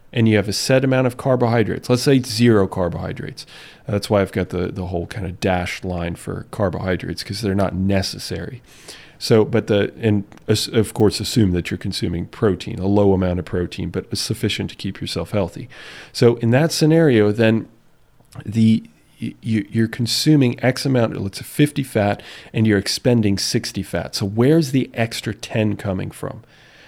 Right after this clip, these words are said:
The extra ten is coming from the, the wealth, the, the lake, the ocean of fat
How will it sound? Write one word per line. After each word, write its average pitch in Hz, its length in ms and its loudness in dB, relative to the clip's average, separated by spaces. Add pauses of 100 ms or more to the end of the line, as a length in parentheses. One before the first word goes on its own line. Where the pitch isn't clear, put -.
(140)
The 135 120 0
extra 170 260 -2
ten 151 420 2
is 104 160 -2
coming 143 320 0
from 120 220 0
the, 113 220 -2
the 117 180 -4
wealth, 110 840 0
the, 110 80 -2
the 95 260 -4
lake, 101 560 -2
the 90 240 -8
ocean 110 680 2
of 95 140 -8
fat 98 520 -4